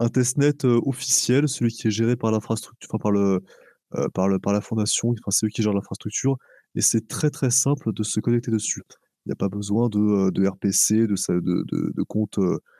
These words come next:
sur des services externes, euh, euh, comment, comment ça s'appelle, euh...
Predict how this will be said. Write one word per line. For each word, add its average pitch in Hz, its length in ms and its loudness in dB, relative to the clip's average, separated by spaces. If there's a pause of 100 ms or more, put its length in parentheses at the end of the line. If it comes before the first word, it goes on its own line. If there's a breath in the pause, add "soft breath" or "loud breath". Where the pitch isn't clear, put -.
(180 soft breath)
sur - 180 -4
des 101 80 2
services 98 360 0
externes, 110 460 0
euh, 95 300 0 (600 soft breath)
euh, - 100 -2
comment, - 180 0
comment 101 240 -2
ça - 160 0
s'appelle, 101 400 -2
euh... - 320 -2